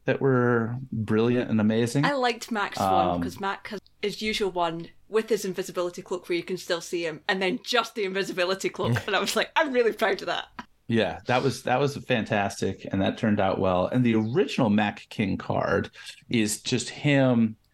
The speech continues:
Speaker 1: in his suit with a fishtail coming out of his, his mouth.
Speaker 2: Mm-hmm.
Speaker 1: So of all of the cards that were done, I would believe that the, the,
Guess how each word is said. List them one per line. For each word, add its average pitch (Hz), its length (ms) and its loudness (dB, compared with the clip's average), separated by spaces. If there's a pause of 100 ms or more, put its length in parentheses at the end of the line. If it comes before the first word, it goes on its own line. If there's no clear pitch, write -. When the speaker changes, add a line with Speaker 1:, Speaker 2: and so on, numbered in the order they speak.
(200)
Speaker 1:
in 135 160 4
his 127 200 2
suit 127 680 0 (380)
with 120 280 2
a 131 40 -6
fishtail 123 460 0
coming 95 280 0
out 90 180 2
of 87 100 -6
his, 87 360 -4
his 92 240 -2
mouth. 90 300 0
Speaker 2:
Mm-hmm. 160 80 -8
Speaker 1:
So 95 520 2 (400)
of 117 120 2
all 160 360 2
of 143 160 2
the 131 80 0
cards 123 440 2
that 107 140 0
were 101 120 2
done, 104 400 2
I 95 100 2
would 101 220 0
believe 120 600 2
that 104 220 -2
the, 104 240 2
the, 95 260 -2